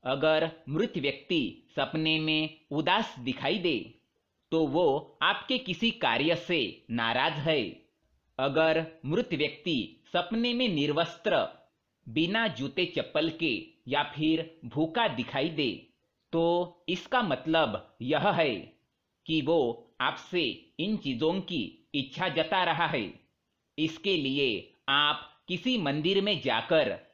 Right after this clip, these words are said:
या ब्राह्मणों को इन चीजों का दान कर दे।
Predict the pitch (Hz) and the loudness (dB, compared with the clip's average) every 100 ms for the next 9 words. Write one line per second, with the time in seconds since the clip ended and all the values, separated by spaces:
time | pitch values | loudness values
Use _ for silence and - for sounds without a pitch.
0 | _ _ _ _ 113 135 147 156 156 151 | _ _ _ _ -8 0 2 4 2 -2
1 | 117 113 151 180 208 226 139 165 160 180 | -8 0 2 4 2 2 0 -2 0 2
2 | 104 - - 156 175 139 127 143 151 147 | 0 -6 -4 -4 -2 -4 0 0 0 0
3 | 143 139 139 - 113 120 147 165 151 135 | 2 2 -2 -10 -4 -2 -2 0 0 2
4 | 135 98 - | 0 -2 -8